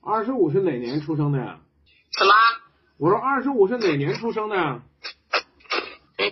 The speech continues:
Speaker 2: 听不清啊。
Speaker 1: 我说啊，您二十五，
Speaker 2: 你声音太小了。
Speaker 1: 您二十五岁，您是哪年出生的？您二十五岁是哪年出生的？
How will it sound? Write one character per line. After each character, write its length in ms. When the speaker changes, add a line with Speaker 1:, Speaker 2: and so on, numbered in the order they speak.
Speaker 2:
听 160
不 100
清 320
啊。 240
Speaker 1:
我 160
说 180
啊， 280
您 180
二 260
十 100
五， 20
Speaker 2:
你 80
声 0
音 0
太 60
小 60
了。 540
Speaker 1:
您 220
二 220
十 100
五 180
岁， 180
您 140
是 100
哪 200
年 200
出 180
生 200
的？ 400
您 480
二 240
十 140
五 200
岁 440
是 320
哪 240
年 280
出 200
生 260
的？ 240